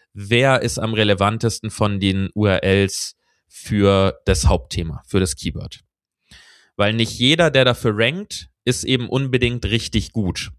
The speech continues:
Ne, wir wissen alle, dass Google auch gerne einfach mal Seiten reinwirft, von denen wir uns denken, warum zur Hölle ist der in den Top fünf?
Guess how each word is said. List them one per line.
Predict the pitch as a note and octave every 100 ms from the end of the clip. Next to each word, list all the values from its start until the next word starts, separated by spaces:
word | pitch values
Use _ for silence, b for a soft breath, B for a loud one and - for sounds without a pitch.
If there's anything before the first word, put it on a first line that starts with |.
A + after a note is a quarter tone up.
| _ _ -
Ne, | A#2
wir | B2 A2+
wissen | G2 -
alle, | B2 C3
dass | A#2 -
Google | B2 A2+
auch | G2+ -
gerne | G#2
einfach | G2+ G#2
mal | G2
Seiten | G2+ G#2+ A2
reinwirft, | G#2+ G#2+ G2+
von | - G2+
denen | G#2
wir | G#2
uns | F#2+
denken, | G#2 F#2+ G2 F#2+ D#2+
warum | G2+ D3+ F#3+ C#3 D#3 F3
zur | - A2+ F2+ -
Hölle | D#3 E3+ C4
ist | A3 F3+ -
der | D3+
in | D3
den | D3
Top | - C3+
fünf? | - D#2+ D#2